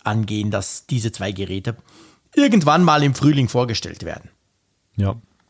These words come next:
Speaker 1: Ja, schön. Also ich bin gespannt drauf, definitiv. Wir haben ja schon drüber diskutiert, dass das dann quasi der Start ins Apple-Jahr sein könnte, also ins Apple-Hardware-Jahr.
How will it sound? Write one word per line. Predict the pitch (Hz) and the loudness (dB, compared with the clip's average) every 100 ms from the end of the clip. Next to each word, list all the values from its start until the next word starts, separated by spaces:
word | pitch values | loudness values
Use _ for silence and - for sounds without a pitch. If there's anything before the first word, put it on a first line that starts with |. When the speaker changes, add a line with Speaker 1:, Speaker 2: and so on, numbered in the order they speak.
| _ _ _ - _ _ _ - | _ _ _ -20 _ _ _ -2
Speaker 1:
Ja, | - - | -2 -4
schön. | - 208 151 | -2 0 2
Also | 143 160 | 2 2
ich | |
bin | 220 | 2
gespannt | 208 - 180 190 | 0 0 0 2
drauf, | 107 - | 0 0
definitiv. | 143 139 131 147 202 - - - - - - | 0 2 0 0 -4 -6 -18 -16 -14 -14 -8
Wir | - 135 | 0 2
haben | |
ja | 151 | 2
schon | 151 135 | 2 2
drüber | 135 131 151 | 2 2 0
diskutiert, | 120 - - 143 - 143 151 - | -4 -8 -6 -4 2 2 2 -4
dass | 143 - | -4 -2
das | 139 | -2
dann | 135 135 | -2 -2
quasi | - 117 120 | 0 0 0
der | 110 | -4
Start | 101 - - 135 - | -2 -2 0 -2 -2
ins | 147 - - | -2 -2 -2
Apple-Jahr | 135 135 120 113 117 123 | 0 0 2 2 2 0
sein | 127 131 131 | -2 -2 -2
könnte, | - 123 135 | 0 0 0
also | 92 92 | -2 -6
ins | - | -6
Apple-Hardware-Jahr. | - 107 - 110 139 - 110 110 101 107 | -6 -6 -2 -2 -2 -2 -2 -2 2 2